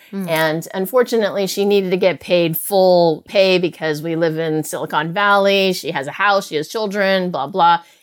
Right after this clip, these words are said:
Speaker 2: And so it didn't work out because we only had three customers and we couldn't pay, <laughs> you know, a
Speaker 1: You're a,
Speaker 2: full-time
Speaker 1: you were a
Speaker 2: pharmacist.
Speaker 1: startup. Yeah, you were a
Speaker 2: Yeah.
Speaker 1: startup.
Speaker 2: And so that is the hard part about startups is you have to be poor for a while.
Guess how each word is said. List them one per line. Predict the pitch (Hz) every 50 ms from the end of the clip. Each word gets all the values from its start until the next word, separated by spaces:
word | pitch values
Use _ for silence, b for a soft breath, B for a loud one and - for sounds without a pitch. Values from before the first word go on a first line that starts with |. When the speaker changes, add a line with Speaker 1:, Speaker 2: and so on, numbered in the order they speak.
| b -
Speaker 2:
And | 170 170 165
so | - 190
it | 196 196 180
didn't | 214 220 233 220 214
work | 208 185 180
out | 208 202 202 180
because | - 165 190 185 185
we | 233
only | 262 262 247 226
had | 214 208 202 190
three | - 175 196 196 185
customers | - 180 165 - - - 160 147 139 143 139 127 -
and | - 175 170
we | 160 165
couldn't | - - 175 170 160
pay, | - - 175 156 170 - 170
<laughs> | -
you | 233
know, | 151 - -
a | 180 - 269
Speaker 1:
You're | 302 330 311
a, | 269
Speaker 2:
full-time | 262 - - 233
Speaker 1:
you | 285 294
were | 302 302
a | 311
Speaker 2:
pharmacist. | 302 - -
Speaker 1:
startup. | 370 370 349 349 381 359 185 156 170 - _
Yeah, | - 427 427 311 196
you | 180 196 208
were | 254 285
a | 277
Speaker 2:
Yeah. | 240 302 -
Speaker 1:
startup. | 302 - - - - - - - B 494 480 466 453 427 403 B -
Speaker 2:
And | - 262 262 262 247 277
so | - 320 294 277 277 269 262 254 254 247
that | 220 247 262 269 262
is | 262 247
the | 240 226
hard | 226 196 185
part | 175 156 143
about | 147 147 - -
startups | - 147 156 151 - - 180
is | 160 156 160
you | 180
have | - 175 -
to | -
be | 233 170
poor | 160 - - - 165 170 160 156
for | - - 151 135 107
a | 80 82
while. | - - 90 - - - - - -